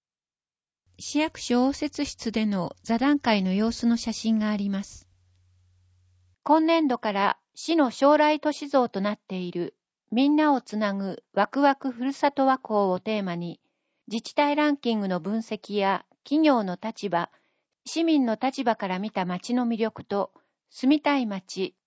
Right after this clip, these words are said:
住み続けたい街づくりなどについてお話を伺いました。座談会出席者の紹介を先に読みます。池本洋一、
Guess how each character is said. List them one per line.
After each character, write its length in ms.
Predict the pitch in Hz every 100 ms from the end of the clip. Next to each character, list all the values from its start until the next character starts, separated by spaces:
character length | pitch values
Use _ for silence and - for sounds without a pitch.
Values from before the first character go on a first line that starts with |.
| _
住 160 | -
み 120 | 262 294
続 240 | 262 277
け 120 | 285
た 160 | 277 269
い 80 | 220
街 260 | 196 240
づ 140 | 240 277
く 140 | 233
り 120 | 220
な 120 | 208
ど 100 | 220
に 160 | 208 196
つ 160 | - 214
い 100 | 185
て 340 | 175 165 - _
お 100 | -
話 440 | 208 226 220 -
を 100 | 208
伺 360 | 196 202 202 190
い 60 | 190
ま 140 | 185
し 160 | - -
た。 220 | 160 - _ _ _ _ _ _ _ _ _ _ _ _ _ _ _ _ _ _ _ _ _ _
座 140 | 226
談 220 | 233 311
会 240 | 311 233 208
出 160 | - 196
席 280 | - 277 -
者 140 | 233
の 100 | 202
紹 260 | 180 208 196
介 280 | 196 190 185
を 80 |
先 340 | 185 190 - 233
に 160 | 240
読 100 | 220
み 120 | 196 190
ま 140 | 185
す。 260 | - - _ _ _ _ _ _ _ _ _ _ _ _ _ _
池 240 | 226 - 349
本 280 | 320 -
洋 280 | 220 214 208
一、 440 | 202 - - 180